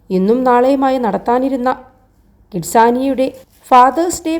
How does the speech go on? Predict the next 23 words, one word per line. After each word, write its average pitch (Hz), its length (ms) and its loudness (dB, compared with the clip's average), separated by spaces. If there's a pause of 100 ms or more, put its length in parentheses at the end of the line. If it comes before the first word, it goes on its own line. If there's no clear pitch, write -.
(340)
പരിപാടിക്കായി 294 800 2 (180)
മുൻകൂട്ടി 311 460 0 (160)
ആസൂത്രണം 311 560 -2
ചെയ്ത 262 220 -2
ഒരു 247 140 -6
പരസ്യം 202 400 -4
മാത്രമാണിത്. 180 480 -2 (600)
ഇതൊരു 220 340 0
സാങ്കല്പിക 214 500 -4 (100)
പരസ്യമാണ്. 180 520 -2 (760)
വളരെ 202 280 0 (180)
രസകരവും 233 500 -2 (180)
സാങ്കല്പികവുമായ 247 800 -4 (120)
ഒരു 208 100 -2 (100)
സാധാരണ 214 500 0
പരസ്യം. 170 340 -6 (320)
എന്നാൽ 359 240 4 (200)
അപകടത്തിന്റെ 339 640 -2
മണിക്കൂറുകൾക്ക് 294 760 -4
മുൻപ് 277 280 -2
പ്രസിദ്ധീകരിച്ച 240 680 -8
ചിത്രം 240 280 -4 (340)
യാദൃശ്ചികമായി 247 840 -2